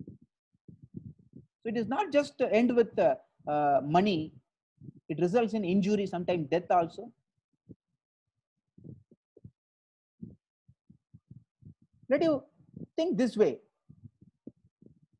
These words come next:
How would your life will change if F O D can go and kill someone?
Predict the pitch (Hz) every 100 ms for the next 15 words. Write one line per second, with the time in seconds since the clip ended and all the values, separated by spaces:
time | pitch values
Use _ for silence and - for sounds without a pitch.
0 | _ 262 330 339 302 247 277 233 254 -
1 | 262 247 208 247 247 202 214 180 185 254
2 | 254 254 240 233 226 170 214 226 202 233
3 | 233 - 214 220 196